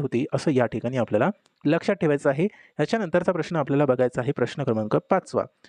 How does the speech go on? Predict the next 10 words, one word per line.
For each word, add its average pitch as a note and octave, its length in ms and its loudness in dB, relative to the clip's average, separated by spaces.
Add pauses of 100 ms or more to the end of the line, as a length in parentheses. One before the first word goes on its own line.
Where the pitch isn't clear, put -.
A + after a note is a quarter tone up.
महत्त्वाचा F3 420 -4
प्रश्न E3+ 260 -2
आहे, E3 300 0
आयएमपी D3+ 320 0
प्रश्न D3 260 -2
आहे, D3 180 2
परीक्षेला C#3 400 0
येऊ A#2+ 280 0
शकते - 280 -2
मित्रांनो. A2 360 -2